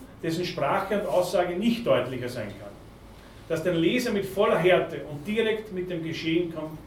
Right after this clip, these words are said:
Geschehenen konfrontiert. Wir haben hier aber auch ein Buch, das ein Beitrag sein kann, den Dialog zu starten, allem nachzugehen,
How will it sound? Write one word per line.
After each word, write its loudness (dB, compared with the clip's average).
Geschehenen 2
konfrontiert. -10
Wir 0
haben 4
hier 4
aber 4
auch 0
ein -6
Buch, -8
das -6
ein -4
Beitrag 0
sein 2
kann, -6
den -2
Dialog 6
zu -8
starten, -6
allem 4
nachzugehen, 0